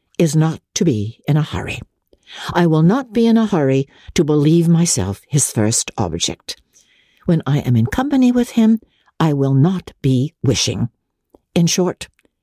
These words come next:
I will do my best. Perhaps it will be as well if you discourage his coming here so often. At least you should not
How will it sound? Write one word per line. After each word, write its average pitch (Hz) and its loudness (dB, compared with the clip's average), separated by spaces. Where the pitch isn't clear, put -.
I 139 0
will 131 -2
do 185 0
my 127 0
best. - -10
Perhaps 113 0
it 139 -2
will 127 2
be 120 2
as 110 0
well 127 0
if 107 -2
you 120 2
discourage 104 -2
his 117 -2
coming 139 2
here 110 2
so 151 -2
often. 190 -2
At 135 -2
least 170 0
you 160 2
should 175 0
not 233 0